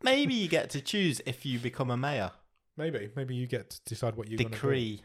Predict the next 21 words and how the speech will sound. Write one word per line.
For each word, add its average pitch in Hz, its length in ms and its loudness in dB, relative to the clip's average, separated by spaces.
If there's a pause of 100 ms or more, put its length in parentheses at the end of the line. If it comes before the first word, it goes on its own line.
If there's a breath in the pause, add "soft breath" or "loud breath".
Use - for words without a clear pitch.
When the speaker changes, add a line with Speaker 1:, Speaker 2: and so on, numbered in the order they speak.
(120)
Speaker 1:
how 120 180 -2
the 113 220 -6 (300)
pronunciation 117 760 -8
will 123 80 -2
Speaker 2:
Maybe. 123 280 -2
Speaker 1:
be. 104 120 -12
Speaker 2:
But 123 140 -4
they 131 80 4
do 135 240 2
say 127 180 0
mayor 120 260 -2
in 101 100 -6
this 101 120 -14
film, 98 180 -12
I 90 60 -16
wrote 92 200 -12
it - 20 -10
Speaker 1:
Yeah, 113 80 -8
Speaker 2:
down. 104 100 -10 (300)
Speaker 1:
they 117 80 -10
do. 110 180 -8